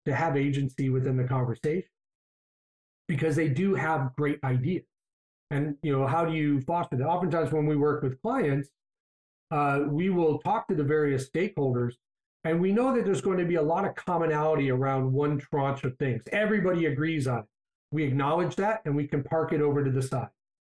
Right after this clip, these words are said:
Then there's gonna be those sort of one-off, you know, where some people have these, like, great or crazy ideas, and you, again, you acknowledge it, but kind of park it off to the side. And where you really wanna focus your efforts on the things where, you know, it's almost,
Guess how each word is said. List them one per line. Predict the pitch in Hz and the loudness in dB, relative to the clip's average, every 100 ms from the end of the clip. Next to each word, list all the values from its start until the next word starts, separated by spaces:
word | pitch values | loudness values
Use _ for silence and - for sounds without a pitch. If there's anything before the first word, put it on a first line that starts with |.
| _ - | _ -2
Then | 220 | 2
there's | 247 226 | 2 2
gonna | 226 202 | 0 2
be | 185 180 | 2 2
those | 165 - | 0 0
sort | 175 151 | 0 2
of | |
one-off, | 123 143 156 151 143 143 135 - _ _ _ _ _ - | 2 2 2 2 2 0 -2 -8 _ _ _ _ _ -4
you | 151 | 0
know, | |
where | 143 131 | 2 2
some | 165 160 | 0 0
people | 165 147 151 | 0 0 0
have | 135 139 | 0 0
these, | 143 131 | 0 0
like, | 139 127 185 | -2 -4 -4
great | 202 214 202 202 _ _ _ - | 0 2 2 0 _ _ _ -4
or | 139 131 | -2 -2
crazy | 190 196 190 185 170 | 0 2 2 2 2
ideas, | 160 147 170 170 165 165 - _ - | 2 0 0 2 2 0 -6 _ -6
and | 160 | -2
you, | 165 | 0
again, | 147 190 190 | 2 2 2
you | 160 | 2
acknowledge | 143 156 165 170 160 | 2 2 2 2 0
it, | 156 | 0
but | 147 | -2
kind | - 185 | -2 -2
of | - - | -2 -2
park | 175 170 | 0 2
it | 160 | 0
off | 156 131 | 0 -2
to | 147 | -2
the | 131 | -2
side. | 131 143 131 113 - _ _ _ | -2 -2 0 -2 -8 _ _ _
And | 170 185 | -2 2
where | 208 | 2
you | 208 | 4
really | 226 269 247 | 2 2 2
wanna | 202 160 - | 2 0 0
focus | 180 170 139 | -2 0 -4
your | 135 139 | -2 0
efforts | 156 151 131 | 0 0 -2
on | 143 | 0
the | 139 | -2
things | 131 233 220 202 | 0 0 2 0
where, | 170 165 151 151 143 _ _ _ _ - | 0 0 2 2 -2 _ _ _ _ -4
you | 165 151 | 0 2
know, | 147 | 2
it's | - 135 | 0 0
almost, | 208 214 - | 2 0 -2